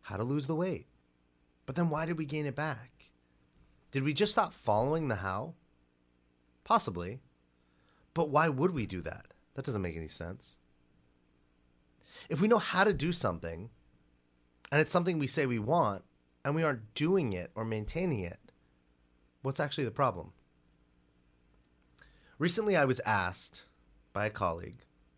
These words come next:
"If you have a client that wants something so badly, but they aren't taking the actions to get it, what would you say to them?"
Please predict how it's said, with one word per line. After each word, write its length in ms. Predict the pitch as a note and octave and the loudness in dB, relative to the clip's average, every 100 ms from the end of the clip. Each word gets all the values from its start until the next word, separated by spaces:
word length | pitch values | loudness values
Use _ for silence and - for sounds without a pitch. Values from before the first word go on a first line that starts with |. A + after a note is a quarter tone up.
| _ _ - - | _ _ -18 -6
"If 100 | D3 | 0
you 60 | G3 | 2
have 80 | |
a 40 | F#3+ | 2
client 460 | - A3+ C4+ C4+ | -2 0 2 2
that 120 | F#3 B2+ | 2 2
wants 280 | C#3+ D3 | 2 0
something 320 | - A#2 A#2 A#2 | 0 -2 -2 -4
so 720 | - - E3 C#3+ D3+ D3+ D3 | -4 0 2 4 4 4 4
badly, 640 | C3 C3 B2+ A2 F2 E2+ - _ - | 4 4 4 0 -4 -8 -20 _ -10
but 120 | B2 | -6
they 80 | D3 | -2
aren't 240 | C3+ E3+ E3+ | 0 0 0
taking 320 | D3+ C3+ D3 | -4 -4 -2
the 100 | B2 | 0
actions 440 | A#2 - B2 G#2+ | -2 -4 -6 -6
to 80 | A2 | -8
get 240 | G2+ A2 | -2 0
it, 180 | G2+ - - - - | 0 -2 -12 -20 -6
what 160 | G#2 | -4
would 140 | G#2+ G#2+ | -2 -4
you 60 | |
say 220 | G#2 G2 F2+ | -4 -4 -4
to 80 | |
them?" 260 | E2+ - - | -6 -12 -18